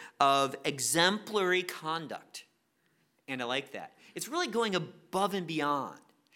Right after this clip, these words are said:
It's, it's exemplary conduct.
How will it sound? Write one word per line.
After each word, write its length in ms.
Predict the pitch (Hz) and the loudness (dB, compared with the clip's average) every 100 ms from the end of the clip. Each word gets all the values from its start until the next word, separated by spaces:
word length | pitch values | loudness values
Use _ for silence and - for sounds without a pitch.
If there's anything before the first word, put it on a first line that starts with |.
| - | 0
It's, 260 | 185 190 - - - | 2 4 2 0 2
it's 220 | 202 - 190 | 2 2 -2
exemplary 880 | 170 135 175 196 220 208 156 131 | 0 2 6 6 4 0 2 2
conduct. 720 | 120 - 131 120 98 85 - | 0 -6 -2 -2 -2 -10 -16